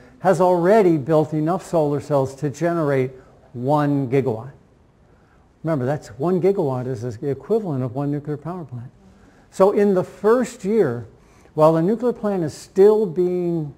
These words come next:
licensed, you've got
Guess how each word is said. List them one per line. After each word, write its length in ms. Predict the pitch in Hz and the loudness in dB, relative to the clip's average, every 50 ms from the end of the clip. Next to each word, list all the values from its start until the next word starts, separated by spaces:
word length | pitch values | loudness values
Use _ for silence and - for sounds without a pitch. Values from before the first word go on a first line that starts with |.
| _ - | _ -10
licensed, 720 | 147 165 214 240 - - - 123 107 127 - - _ _ _ _ _ _ _ _ _ _ _ _ _ _ _ _ _ _ _ _ _ _ _ _ _ _ _ _ _ _ _ _ _ _ - | -6 -4 -4 -4 -6 -8 -10 -14 -14 -14 -18 -20 _ _ _ _ _ _ _ _ _ _ _ _ _ _ _ _ _ _ _ _ _ _ _ _ _ _ _ _ _ _ _ _ _ _ -8
you've 140 | 160 156 143 | -6 -6 -2
got 300 | 180 160 156 147 151 | 0 0 0 0 -2